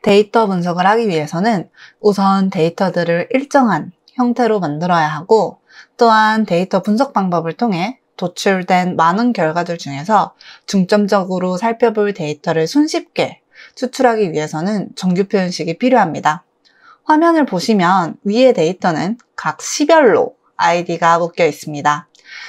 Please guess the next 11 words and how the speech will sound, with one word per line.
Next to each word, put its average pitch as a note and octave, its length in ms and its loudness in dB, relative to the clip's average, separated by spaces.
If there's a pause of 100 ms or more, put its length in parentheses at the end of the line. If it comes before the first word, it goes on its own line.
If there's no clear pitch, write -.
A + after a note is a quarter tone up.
(100)
이 F3+ 160 -2
시에 G3 680 0
어떠한 B3+ 760 4
단어가 E3 380 -2
많이 D#3+ 260 -2
나왔는지 D#3 540 -2
등을 F3+ 440 0 (240)
데이터 G3+ 380 -2
분석 G#3+ 300 -2
방법을 E3 440 -4
통해서 A3+ 560 0